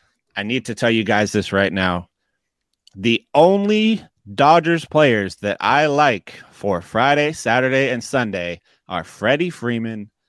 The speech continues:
and Mookie Betts. Outside of that, I cannot confidently say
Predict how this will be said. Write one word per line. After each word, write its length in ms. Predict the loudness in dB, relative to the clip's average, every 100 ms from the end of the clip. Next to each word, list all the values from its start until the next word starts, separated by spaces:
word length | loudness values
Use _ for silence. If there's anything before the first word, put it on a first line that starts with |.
| _ -18
and 160 | -16
Mookie 460 | -10 -10 -8 -10 -8
Betts. 500 | -8 -10 _ -20 -20 _ _ _ _
Outside 500 | -2 -2 0 0 2
of 160 | 0 0
that, 280 | 0 0 -2 _ _ _
I 140 | -6 -6 -4
cannot 560 | -2 0 0 0 -2
confidently 640 | -4 -4 -4 -8 -6 -10
say 520 | -10 -6 -4 -4 -8